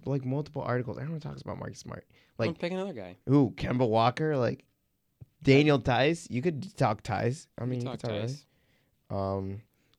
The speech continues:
Speaker 1: there's a lot of hate on Brad Wanamaker. I don't know. Simmons was bashing him on his podcast. I, I haven't heard much love for him. And from what I've watched him, I watch highlights. Like, I watch sometimes games, but from what I saw, he had, like,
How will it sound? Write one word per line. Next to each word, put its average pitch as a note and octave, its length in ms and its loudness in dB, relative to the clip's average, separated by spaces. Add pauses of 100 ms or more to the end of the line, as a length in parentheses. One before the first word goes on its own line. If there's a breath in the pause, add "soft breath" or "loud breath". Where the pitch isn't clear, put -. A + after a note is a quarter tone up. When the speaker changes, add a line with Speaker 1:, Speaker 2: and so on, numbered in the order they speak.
Speaker 1:
there's D3 200 4
a D#3 60 8
lot C#3+ 260 10
of F3+ 60 10
hate E3 160 8
on C3 140 8
Brad A2+ 260 2
Wanamaker. A2+ 720 -2 (520)
I - 60 -4
don't G#2+ 160 0
know. G#2+ 180 -2
Simmons A2+ 380 -4
was F#2+ 140 -6
bashing - 400 -8
him G2 120 -4
on G#2 160 -4
his G#2+ 140 -2
podcast. - 600 -8
I, A2+ 140 0
I C3 100 2
haven't D#3+ 200 4
heard C#3 280 4
much A2+ 300 -2
love G#2+ 240 -4
for C3 160 -6
him. C3+ 180 -6 (300 loud breath)
And A#2 100 -8
from D3 160 0
what C#3 180 6
I've D#3 140 8
watched A#2+ 320 6
him, C#3+ 120 0
I A2+ 120 0
watch C#3+ 280 6
highlights. A#2+ 540 4
Like, G#2 260 -4
I G2+ 80 -4
watch A2 220 -2
sometimes A2+ 380 -6
games, A2+ 240 -6
but - 120 -20 (360 soft breath)
from G#2 240 -2
what G2+ 220 4
I B2+ 80 6
saw, A#2+ 260 0
he B2+ 120 -2
had, B2+ 120 -2
like, A#2 180 -6